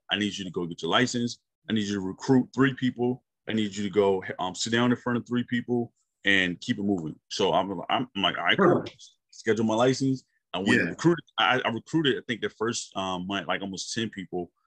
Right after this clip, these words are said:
Speaker 1: Um, you know, then I had, I don't know how many appointments, like, and I was, I was just, I was just running. And, you know, the good thing is I had, like,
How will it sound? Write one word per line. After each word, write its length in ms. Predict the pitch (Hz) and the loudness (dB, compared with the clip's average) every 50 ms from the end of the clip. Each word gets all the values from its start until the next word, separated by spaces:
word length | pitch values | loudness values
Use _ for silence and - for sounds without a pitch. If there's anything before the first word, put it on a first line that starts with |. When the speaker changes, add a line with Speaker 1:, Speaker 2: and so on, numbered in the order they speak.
| _ _ _ _ 92 | _ _ _ _ -2
Speaker 1:
Um, 260 | 95 90 90 87 90 | 0 0 0 -2 -2
you 180 | 98 98 113 | -4 -4 -2
know, 140 | 107 101 95 | 0 0 0
then 180 | 92 92 107 107 | 2 2 2 4
I 180 | 95 101 92 | 4 4 4
had, 280 | 95 110 107 104 98 - - | 2 2 2 2 2 2 2
I 40 | 98 | 2
don't 140 | 117 117 104 | 2 2 2
know 60 | 98 | 0
how 160 | - 110 123 | 0 0 2
many 220 | 131 127 117 107 101 | 4 4 4 2 -2
appointments, 600 | - - - 120 117 - - 85 80 - - - | -4 -2 -4 -4 -4 -4 -8 -14 -12 -10 -4 -2
like, 200 | 92 92 85 - _ _ _ _ _ | -2 -2 -2 -4 _ _ _ _ _
and 120 | 113 117 123 | 2 4 6
I 60 | 139 | 6
was, 100 | 151 147 - | 4 6 4
I 60 | 139 | 4
was 180 | 165 170 151 | 2 2 0
just, 120 | 131 107 120 123 - 98 101 123 | -2 -4 -6 -8 -6 -8 -4 0
I 60 | - 143 | 2 2
was 180 | 156 165 147 | 2 2 -2
just 180 | 143 135 - - 92 | -4 -6 -8 -10 -4
running. 380 | 92 104 151 - 123 87 80 78 - _ _ _ _ _ _ _ _ _ | 0 2 2 2 2 0 -2 -6 -12 _ _ _ _ _ _ _ _ _
And, 260 | - 110 117 113 113 117 | 0 2 2 2 2 4
you 120 | 127 127 | 2 2
know, 140 | 120 113 107 | 4 2 0
the 100 | 104 107 | -2 -4
good 240 | - - 147 165 180 | -2 -2 -2 -2 0
thing 220 | 165 139 127 107 | 0 -2 0 0
is 240 | 113 113 107 104 110 | 0 0 0 0 -2
I 60 | 113 | -2
had, 260 | 110 117 113 104 101 | -2 0 0 0 0
like, 160 | 101 98 92 | -2 -4 -6